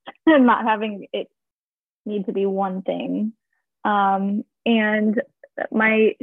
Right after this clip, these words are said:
share that I wanted to do was actually literally what you spoke about. Like, that was me last week, that I don't identify with artists. Um, and what I've gotten in this program is that,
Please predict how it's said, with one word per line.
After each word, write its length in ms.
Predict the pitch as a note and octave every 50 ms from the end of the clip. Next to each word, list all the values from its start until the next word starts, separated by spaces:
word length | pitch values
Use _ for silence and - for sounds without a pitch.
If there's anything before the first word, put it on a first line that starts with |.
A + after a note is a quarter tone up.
| - -
share 260 | - B3+ C4+ D4+ E4+ E4+
that 100 | C4+ A3
I 100 | A3 A3
wanted 260 | A3 G#3+ G#3+ G#3+ G#3+ _ -
to 140 | A3+ G3+ - _ _ - - _ -
do 280 | A#3 A3 A3 A3 A3 - _
was 260 | - G#3 A3 A3 G#3+ G3+ G3 -
actually 760 | A3 G#3+ G#3 - - A3+ A3 G#3+ G#3+ G#3 G#3 G#3 G#3+ A3 A3+ _ _ _ _ _ _ _ _ _ _ _ _ _ -
literally 380 | G#3+ A3 A3+ A3+ A3+ A3 A3
what 160 | G#3 G#3 G#3 -
you 120 | G3+ G3+ _
spoke 260 | - - A3+ G#3+ -
about. 300 | G3+ G3+ F#3+ F#3+ F#3 -
Like, 320 | - - - - - - _ _ _ -
that 160 | G#3+ G#3+ -
was 120 | A3 G#3 G3+
me 180 | G#3 G#3 A3+ A#3
last 280 | A#3+ A3+ A3+ A3 -
week, 340 | A3 G#3+ A3+ B3+ C4 - - _ _
that 120 | - G#3+ G#3
I 120 | G#3 G3+ G3+
don't 200 | G#3 G#3 G3+ G#3
identify 440 | G3+ G3+ G#3+ G3+ G#3 G#3 - A3 A3
with 80 | A3 G3+
artists. 440 | F#3+ G3+ G#3+ A3+ C4 C#4+ D4 C#4+ _ _ _ _ _ _ _ _ _ _ _ _ _ _ _ - -
Um, 840 | B3 A#3+ A#3 A#3 A3+ A3+ A3 A3 G#3+ G#3+ A3 A3 G#3+ G#3+ G#3+ A3+ _ _ _ _ _ _ - -
and 720 | A#3+ B3 B3+ B3+ A#3+ A#3+ A#3 A3+ A3+ A3 A3 A3 G#3 - _ _ _ _ _ _ _ _
what 140 | - A3+ A#3
I've 180 | A#3 A3+ G#3+ G3
gotten 440 | - A3 G#3 F#3 G#3+ A3+ A3+ A3+ A3+
in 240 | - A3 G#3+ G#3+
this 160 | G#3 G3+ G3+ - _ _
program 520 | - G#3 G3 G3 G#3 A3 A3 A3+ A#3+ A#3+ A#3
is 220 | - G#3+ G#3 G3+ F#3+ -
that, 400 | G#3 G3+ G3 F#3+ G3 G3 G3